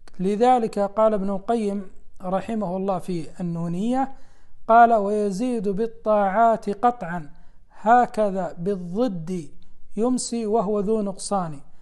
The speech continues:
فذكر بالزيادة قطعاً، أي أنها ثابتة في القرآن بصريح القول، وأما النقصان فهم من الزيادة أنه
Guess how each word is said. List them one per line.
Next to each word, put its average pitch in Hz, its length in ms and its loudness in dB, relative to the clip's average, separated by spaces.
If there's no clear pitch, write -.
فذكر 233 560 2
بالزيادة 202 680 0
قطعاً، 240 520 0
أي 196 160 0
أنها 214 300 0
ثابتة 214 500 -2
في 175 80 -4
القرآن 220 560 -2
بصريح 196 640 -2
القول، 196 440 0
وأما 269 320 4
النقصان 247 680 0
فهم 226 600 0
من 269 180 2
الزيادة 233 760 2
أنه 220 460 -2